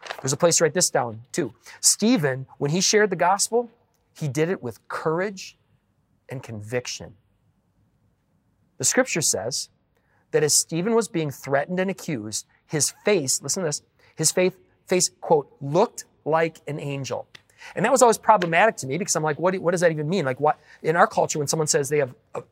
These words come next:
face like an angel, I, I think of, like, a cupid. I think of, um, some sort of baby face or whatever. I, I think of somebody who would have got bullied at, at my school, right?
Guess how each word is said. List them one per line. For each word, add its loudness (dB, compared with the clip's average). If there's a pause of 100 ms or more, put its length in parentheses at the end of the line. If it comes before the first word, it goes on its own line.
face 0
like 0
an -10
angel, 0 (260)
I, 2
I 4
think 0
of, 4
like, 4
a -12
cupid. 2 (380)
I 4
think -4
of, 2
um, 2
some 2
sort 4
of 2 (600)
baby 2
face 0
or -4
whatever. 2 (180)
I, 2
I 6
think 0
of 0
somebody 4
who 0
would 0
have 0
got 2
bullied 2 (260)
at, -4
at -6
my -2
school, -6 (260)
right? -8